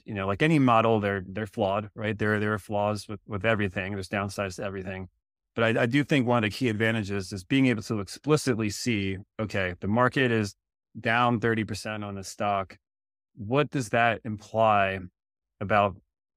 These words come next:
the out years? Because that, that's really where, you know,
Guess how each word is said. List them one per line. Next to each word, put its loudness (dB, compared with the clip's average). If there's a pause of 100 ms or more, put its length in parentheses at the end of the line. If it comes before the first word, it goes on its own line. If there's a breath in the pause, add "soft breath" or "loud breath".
the -6
out 2
years? -10
Because -2
that, 2
that's 2
really 2
where, 2 (340)
you -6
know, 0